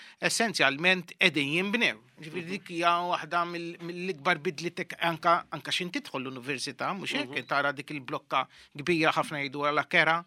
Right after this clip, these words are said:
Speaker 1: eh, oħrajn
Speaker 2: Mhm.
Speaker 1: jaraw il-, il-merti tagħha wkoll, il-campus hub. Em, eh, però żgħażagħ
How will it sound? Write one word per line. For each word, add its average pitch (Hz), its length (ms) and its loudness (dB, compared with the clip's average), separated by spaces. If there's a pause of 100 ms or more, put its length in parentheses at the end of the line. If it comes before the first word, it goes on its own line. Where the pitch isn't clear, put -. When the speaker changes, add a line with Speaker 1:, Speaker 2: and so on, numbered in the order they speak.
(320)
Speaker 1:
eh, 151 220 -2
oħrajn 156 440 2
Speaker 2:
Mhm. 151 40 -2
Speaker 1:
jaraw 147 340 4
il-, 143 160 -2
il-merti 143 480 -4
tagħha 143 400 -4
wkoll, 143 240 -2 (260)
il-campus 143 500 -6
hub. - 240 2 (580)
Em, 233 440 6
eh, 190 1400 4
però 240 260 8
żgħażagħ 175 800 6